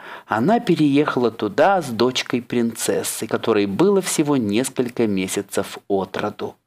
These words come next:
Как-то раз королевская фрейлина заглянула в гости к пасторше. В разговоре зашла речь о старушке-прачке и ее сыне. Они были такие безобразные, такие стеснительные.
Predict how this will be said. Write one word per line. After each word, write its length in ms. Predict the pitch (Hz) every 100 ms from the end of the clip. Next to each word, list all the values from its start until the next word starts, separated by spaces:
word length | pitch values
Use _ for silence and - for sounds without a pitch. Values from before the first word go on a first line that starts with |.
| _ _ _ _ _ _ -
Как-то 480 | 110 110 - 101
раз 480 | 95 143 185 180 - - -
королевская 800 | - 104 104 117 123 - - 104
фрейлина 760 | 98 - 120 185 196 175 170 165
заглянула 720 | 123 127 117 151 170 131 98
в 120 | 95
гости 380 | - 98 - 120
к 100 | 120
пасторше. 760 | - 95 90 - - - - - _ - - -
В 80 | 135
разговоре 540 | 170 165 196 220 240 147
зашла 420 | 135 131 147 131
речь 240 | 180 196
о 160 | - 151
старушке-прачке 1160 | - 175 180 170 202 196 175 151 123 - -
и 140 | 156 151
ее 320 | 139 139 151
сыне. 640 | 147 - 143 107 101 107 - - -
Они 240 | - 131 127
были 260 | 120 135
такие 400 | 131 135 135 151
безобразные, 960 | 123 127 120 110 117 165 170 127 - -
такие 380 | 143 - 190 180
стеснительные. 1120 | - 143 - 202 220 220 - 120 113 110